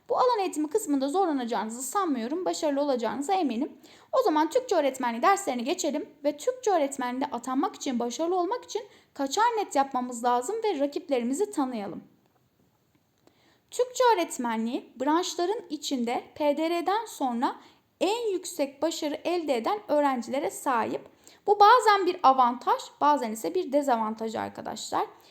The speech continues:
Şimdi siz, e, K P S S'yi araştırırken branşların tahmin ediyorum ki K P S S puanlarına bakıyorsunuzdur. Hani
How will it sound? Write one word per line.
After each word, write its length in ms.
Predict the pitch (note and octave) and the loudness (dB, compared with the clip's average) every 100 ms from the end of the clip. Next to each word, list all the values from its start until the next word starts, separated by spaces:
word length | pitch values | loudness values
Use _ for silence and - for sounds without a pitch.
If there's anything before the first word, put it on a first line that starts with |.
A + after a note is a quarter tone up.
| _ | _
Şimdi 400 | - A4+ F4 A3 - _ _ _ | -4 -2 0 -2 -8 _ _ _
siz, 420 | - A4+ A4+ - _ _ | -2 -2 -2 -14 _ _
e, 260 | A#3 A3+ A#3 | -4 -4 -2
K 160 | G4+ | 2
P 160 | G#4 A4+ | 2 2
S 160 | A4 F4 | -2 -2
S'yi 220 | C#4 C#4 | -2 2
araştırırken 760 | G4 F#4+ F#4 D4 A#3+ A3 C#4+ A4+ G4+ - | 4 4 2 -6 -6 -4 -4 -4 -10 -2
branşların 640 | F#4+ F4+ - B3+ A#3+ E4 | 0 0 -2 -2 -2 -2
tahmin 300 | - F4 F#4+ | 0 0 0
ediyorum 440 | F4 A#3 A#3 A3+ B3 | -2 -2 -2 -4 -4
ki 140 | A4 | -4
K 180 | - F4 | 2 2
P 160 | F4+ | 2
S 160 | F4 F4+ | -4 -4
S 160 | F4+ F#4+ | -4 -4
puanlarına 580 | - B3+ A3+ B3+ A#4 | 0 0 0 0 0
bakıyorsunuzdur. 840 | A#4+ A#4+ C4 A#3 - D#3 - F4 G#4 - - - _ | 0 0 -2 -4 -8 -14 -10 -8 -8 -10 -20 -20 _
Hani 340 | F4+ E4 E4 | -2 0 -2